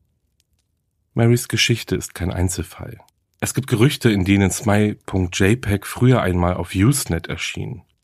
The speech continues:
Das hartnäckigste Gerücht erzählt davon, dass zweitausendzwei ein Hacker die Satireforen der Seite Something Awful mit Bildern von Smile Punkt J peg überflutet hatte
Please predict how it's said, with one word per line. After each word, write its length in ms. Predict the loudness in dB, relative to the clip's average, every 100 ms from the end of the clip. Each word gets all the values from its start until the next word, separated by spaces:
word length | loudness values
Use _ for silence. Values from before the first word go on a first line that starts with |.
| _ _ _
Das 260 | -2 0
hartnäckigste 760 | -2 0 -2 -2 -6 -8 -2 0
Gerücht 360 | 2 0 -4 -6
erzählt 380 | -8 -2 0
davon, 520 | 2 0 0 0 0 -2
dass 200 | -6 -4
zweitausendzwei 920 | -2 0 0 0 -2 -4 0 2 2
ein 80 | -4
Hacker 520 | -2 -2 0 0 -2 _ _ -4
die 80 | 0
Satireforen 920 | 0 2 0 0 -2 0 0 2 2
der 140 | 2
Seite 320 | 0 -2 -4
Something 560 | -6 -2 -2 0 -4 0
Awful 560 | 0 0 0 0 2 0 -8 -20 -6
mit 180 | 2 4
Bildern 300 | 4 4 4
von 200 | 2 -4
Smile 360 | -4 0 0 0
Punkt 320 | -2 -4 0
J 180 | 0 0
peg 180 | -6 -8
überflutet 600 | -8 -6 -2 -4 -4 -6
hatte 360 | -6 -6 -10